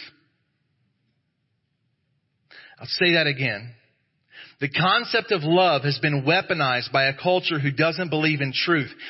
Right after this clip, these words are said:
And if you've rejected the truth of God, the truth of God's word, the truth of absolute truth, you don't get to define love.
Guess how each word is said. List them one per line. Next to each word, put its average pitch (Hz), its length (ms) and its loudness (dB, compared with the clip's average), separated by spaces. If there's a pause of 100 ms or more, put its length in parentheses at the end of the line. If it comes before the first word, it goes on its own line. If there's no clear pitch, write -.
(200)
And 151 120 2
if 147 140 -2
you've 220 300 0
rejected 180 580 -2
the 139 100 -2
truth 185 300 -2
of 147 180 -4
God, 202 360 2 (280)
the 160 80 -2
truth 180 280 -2
of 151 160 -4
God's 147 360 0
word, 196 380 2 (240)
the 147 180 0 (120)
truth 208 240 0
of 160 160 2
absolute 156 560 0
truth, 226 440 2 (360)
you 180 240 2
don't 220 280 0
get 196 220 0
to 175 160 0
define 160 400 0
love. 247 460 2